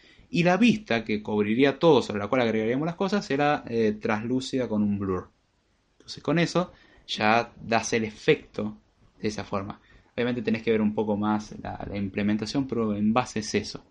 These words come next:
lo que se hace. También otra opción es tener una captura de la pantalla, pero es más molesto. O sea, generalmente con eso ya, ya se hace el efecto, o, o de última se puede usar un fake background y ya está, pero no, no es la idea. La idea es que uno pone,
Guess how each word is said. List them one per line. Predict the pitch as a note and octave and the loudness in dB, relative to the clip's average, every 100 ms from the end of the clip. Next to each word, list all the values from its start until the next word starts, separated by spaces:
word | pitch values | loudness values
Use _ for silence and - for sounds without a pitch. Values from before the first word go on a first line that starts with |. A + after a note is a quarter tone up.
| _ _ | _ _
lo | - G2+ | -10 -6
que | F#2+ | -6
se | G#2 | -6
hace. | F#2+ - - _ _ _ _ | -8 -10 -20 _ _ _ _
También | A2 A#2+ | -4 -2
otra | A2+ | -2
opción | G#2+ B2 | 0 -2
es | A2 | 0
tener | G#2+ | 0
una | G#2+ | 0
captura | G#2+ G#2 G#2+ | 0 0 -2
de | |
la | G2+ | -2
pantalla, | G#2 G#2 A2 A2 A2 | -4 -2 -2 -2 -4
pero | B2 | -4
es | |
más | A#2+ | -4
molesto. | A2+ G2+ F#2+ - _ _ _ _ _ _ _ | -4 -4 -6 -16 _ _ _ _ _ _ _
O | - | -16
sea, | G#2 | -10
generalmente | G#2 G#2+ G#2+ | -4 -2 0
con | A2 A2 | 0 0
eso | A2 | -2
ya, | A2+ A2 G#2 G2 G2 - _ _ _ _ _ _ | -4 -2 -2 -4 -8 -14 _ _ _ _ _ _
ya | A2+ | -4
se | G#2+ G2+ | -2 -4
hace | - | -2
el | G#2+ | -2
efecto, | G#2 A#2 A2 B2+ | 2 0 4 4
o, | A2+ F#2+ F#2+ G2+ | 6 2 0 -2
o | |
de | G#2 | 2
última | G#2+ A2+ G#2+ | 2 2 -2
se | G#2 | -2
puede | - G#2+ G2+ | -2 0 0
usar | G2+ - G#2 | -4 -8 -6
un | G2+ | -6
fake | G2+ - A#2 A2+ - | -8 2 4 4 -4
background | G2+ G#2 G#2 G#2+ G#2 G#2+ - _ _ _ - _ - | 0 0 2 0 0 -2 -8 _ _ _ -20 _ -12
y | |
ya | G2+ | -8
está, | - G#2+ | -2 -2
pero | G#2+ G#2 | -2 -2
no, | G#2 A2 | -2 -2
no | A2 | -2
es | A2 | -2
la | |
idea. | G#2+ G#2 G2 | -2 -4 -4
La | G2 | -4
idea | A2 A2 | -2 -2
es | G#2+ | -2
que | G2+ - - _ _ | -6 -8 -20 _ _
uno | A2 G#2+ G#2 - | -4 -2 -2 -2
pone, | - A2+ A2 G#2+ G2+ | 4 4 6 2 0